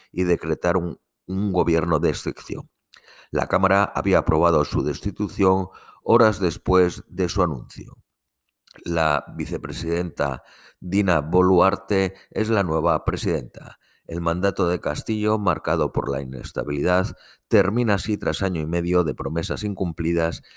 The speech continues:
y escándalos de corrupción. Solo el adelanto de las elecciones generales podría dar estabilidad a la democracia. Antes de ser detenido,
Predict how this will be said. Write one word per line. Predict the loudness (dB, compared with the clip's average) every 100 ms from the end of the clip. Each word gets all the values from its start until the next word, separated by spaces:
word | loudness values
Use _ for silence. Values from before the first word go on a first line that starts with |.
| _
y | -8
escándalos | -6 -2 0 2 0 0
de | -2
corrupción. | -2 -4 -6 -8 -10 _ _ _ _ _ _ _ _
Solo | 0 4 6 6 2
el | 0
adelanto | 2 2 2 0 -2
de | -2
las | -4 -6
elecciones | -6 -4 -6 -4
generales | -2 0 0 0 -2 -4 -12 -20 2
podría | 4 6 4
dar | 4 2
estabilidad | 2 0 0 0 -2 -4 -4
a | -2
la | 0
democracia. | 0 -2 -2 -4 -10 -18 -20 _ _ _ _ _ _
Antes | -2 -2 -2
de | -2
ser | -2
detenido, | -2 -2 -2 2 4 4 2